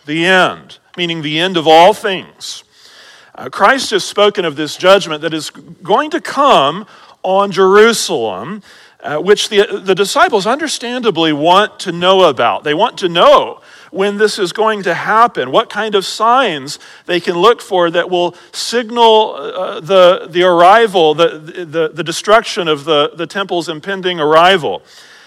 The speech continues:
Uh, but Jesus does something interesting here. He, he temporarily sidesteps that question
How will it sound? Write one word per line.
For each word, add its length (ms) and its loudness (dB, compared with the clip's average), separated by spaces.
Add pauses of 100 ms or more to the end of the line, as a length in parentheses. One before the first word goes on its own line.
(220)
Uh, 140 -6
but 220 0
Jesus 600 -2
does 240 -2
something 360 -6
interesting 680 -6
here. 320 -6
He, 200 -6 (260)
he 140 -10
temporarily 1080 2
sidesteps 1200 0
that 320 4
question 760 -2